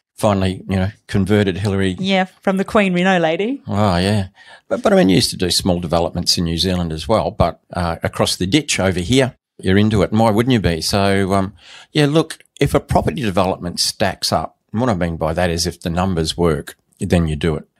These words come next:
Speaker 1: And at the moment, look, I'll, I'll freely admit it's a little bit harder to get things to stack up because property prices have risen
Speaker 2: Mm.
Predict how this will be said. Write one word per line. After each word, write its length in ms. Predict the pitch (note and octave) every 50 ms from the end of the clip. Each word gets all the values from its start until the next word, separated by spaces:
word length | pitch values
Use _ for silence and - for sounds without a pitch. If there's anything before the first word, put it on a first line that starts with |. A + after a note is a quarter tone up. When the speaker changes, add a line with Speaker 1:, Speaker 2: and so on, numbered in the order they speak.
| _ -
Speaker 1:
And 140 | - B2 F3
at 140 | C4+ C#4+ -
the 80 | - F2
moment, 500 | E2+ E2+ F2 F2+ F2 F#2+ - - _ _ _ _ _ -
look, 180 | - G#2 - - -
I'll, 160 | G#2 G2 G2+ G2 B2+
I'll 180 | B2+ G#2+ E2
freely 440 | - - - B2 A#2+ A2+ G#2+ F#2 D#2+
admit 320 | D#2 E2 F2+ G2+ A2 - -
it's 180 | - - - -
a 80 | G2
little 280 | F2 F2+ A#2 C#3+ C#3+ C3+
bit 180 | G#2+ F#2+ E2 -
harder 500 | - - D#2+ D#2+ E2+ F2 G2+ F3 - _ _ _ _ _ -
to 100 | - A2+
get 340 | F2+ F2+ A2 G#2 - - _
things 380 | - - G#2 F2+ F2+ F2 - -
to 80 | - F#2
stack 380 | - - - F#2+ F2+ F2 F2 -
up 320 | G#2+ G2+ E2+ - - _ -
because 640 | G#2+ F#2 - - G#2+ G2+ F#2 F#2 F2 E2 - - - _ _ _ _
property 520 | - - D3 F3 - D3+ A2+ F#2+ F#2 F2+ - _
prices 480 | - - G2 F#2+ G2+ G2+ - - F2 D#2
have 160 | E2+ D#2 D#2+
risen 440 | F2 G2 G#2+ G2+ G2 D#2+ D2 - - - _ - -
Speaker 2:
Mm. 400 | F#3+ F#3 F3+ F3 D#3+ D#3 D#3